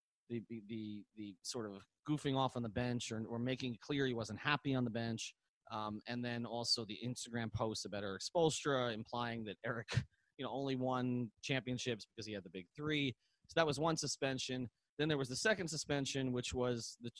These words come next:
the, the flight out to Los, Los Angeles for a Laker game, and Dion had the issue with the T H C, you know, C infused gummies, and then this. Um, I've heard there have been other incidents that have not been reported, and one of the reasons that the Heat are so frustrated with him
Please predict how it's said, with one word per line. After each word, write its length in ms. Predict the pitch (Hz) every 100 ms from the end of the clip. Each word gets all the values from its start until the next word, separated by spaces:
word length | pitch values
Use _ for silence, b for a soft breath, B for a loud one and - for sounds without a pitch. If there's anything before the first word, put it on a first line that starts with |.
| 123
the, 140 | 113 82
the 80 | 117
flight 320 | - 147 135
out 160 | 127 -
to 80 |
Los, 320 | 107 110 107 123
Los 260 | 127 117
Angeles 560 | 208 208 190 180 160 - _ _ _
for 100 | -
a 40 | 117
Laker 400 | 135 170 170 156
game, 460 | 143 143 135 131 123 _ _ _
and 600 | 120 123 120 120 120 120 107
Dion 260 | 127 120
had 300 | 117 120 110
the 180 | 110 110
issue 300 | 117 - 117
with 180 | 107 101
the 80 | 101
T 200 | - 120
H 220 | 113 104 -
C, 220 | - - -
you 60 | 117
know, 100 | 92
C 420 | - - 123 117
infused 500 | 104 - 107 98 101
gummies, 520 | 139 160 156 147 135 - - _ _ _ -
and 220 | 120 120
then 160 | 117 107
this. 360 | 92 67 - -
Um, 400 | 117 117 117 113 101 - -
I've 180 | 143 156
heard 240 | 185 165
there 140 | 143 135
have 100 | 113
been 160 | 123 - -
other 240 | 156 160
incidents 480 | 147 147 127 117 107
that 100 | -
have 100 | 113
not 320 | 107 110 127 135
been 100 | 180
reported, 520 | 175 190 190 190 180
and 180 | 131 127
one 160 | 135
of 60 | 127
the 60 |
reasons 420 | 120 123 113 113 104
that 120 | 101
the 60 |
Heat 220 | 98 123 107
are 60 |
so 180 | 98 98
frustrated 520 | - 135 135 175 165
with 120 | 165
him 200 | 160 165